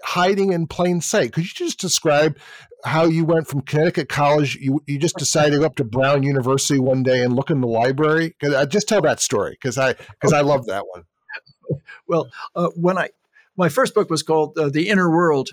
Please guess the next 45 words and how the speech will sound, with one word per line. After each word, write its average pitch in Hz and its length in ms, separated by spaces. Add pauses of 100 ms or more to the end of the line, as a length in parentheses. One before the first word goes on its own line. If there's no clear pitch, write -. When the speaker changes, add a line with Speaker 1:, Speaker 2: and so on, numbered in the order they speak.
Speaker 2:
of 143 160
Abraham 135 380
Lincoln. 123 260
It's 120 140
a 147 40
series 156 380
of 139 120
psychological 131 680
essays 127 320
about 127 280
his 135 200
relations 139 480
with 143 120
his 131 120
parents 131 440
and 143 80
his 131 120
children 131 480
and 127 100
his 123 140
wife 123 360
and 135 100
so 147 160
forth. - 220 (540)
Um, 143 340 (600)
and, 143 520
uh, 139 320 (480)
so 151 340 (380)
I, 160 260
I 143 40
started 254 340
that 151 180
book 143 260
when 147 200
I 143 40
was 139 120
teaching 202 260
at 151 80
Connecticut 156 400
College 143 280
in 151 80
New 147 120
London. 135 400 (500)
And, 160 460 (160)
uh, 151 500